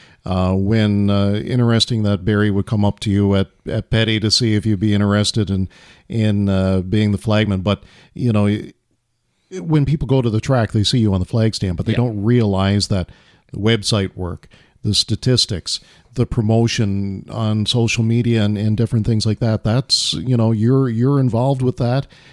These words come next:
Speaker 1: and you put a lot of, uh, hard work into a lot of aspects of the track. And, uh, it's, um, you know, it's nice to hear that, uh, you know, your thoughts about going into that, uh,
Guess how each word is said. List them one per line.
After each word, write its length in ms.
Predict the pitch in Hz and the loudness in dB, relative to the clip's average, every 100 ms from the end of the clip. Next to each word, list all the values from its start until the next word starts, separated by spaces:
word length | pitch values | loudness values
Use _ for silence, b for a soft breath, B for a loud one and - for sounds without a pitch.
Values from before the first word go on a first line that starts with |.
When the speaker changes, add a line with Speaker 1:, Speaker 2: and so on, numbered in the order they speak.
| B | B
Speaker 1:
and 180 | - 101 | -4 -2
you 80 | 98 | 0
put 180 | 135 110 | -2 0
a 40 | |
lot 260 | 98 101 113 | 0 0 0
of, 280 | 107 - 117 | -2 -4 -2
uh, 220 | 98 95 | 0 0
hard 280 | 87 117 107 | 0 0 2
work 260 | 113 113 | 0 0
into 400 | 110 104 - 104 | 0 0 0 0
a 40 | 92 | 0
lot 240 | 95 117 | 0 0
of 80 | 101 | 0
aspects 520 | 95 98 - 90 - | -2 -2 -6 -10 -10
of 40 | 82 | -10
the 80 | 87 | -8
track. 360 | 92 85 82 | -6 -6 -8
And, 240 | - - - | -10 -10 -8
uh, 100 | - B B B B - | -10 B B B B -4
it's, 340 | 120 107 - | -2 0 0
um, 440 | 113 101 98 92 80 - 147 | 2 2 0 -2 -6 -12 -6
you 80 | 104 | -2
know, 80 | 98 | -2
it's 140 | - | -2
nice 240 | 107 107 - | 0 0 0
to 120 | 104 | 0
hear 240 | 117 113 | 2 2
that, 340 | 101 101 - - | 2 0 -2 0
uh, 380 | 107 104 101 101 | 2 4 2 0
you 140 | 120 | 0
know, 160 | 110 107 B B | 2 0 B B
your 200 | 123 131 | 0 2
thoughts 400 | 120 123 117 - | 2 2 2 0
about 240 | 107 113 104 | 0 0 2
going 260 | 120 113 | 0 2
into 260 | 110 113 113 | 2 2 2
that, 340 | 107 104 - 110 | 0 0 -2 -2
uh, 360 | 101 101 101 | 0 0 0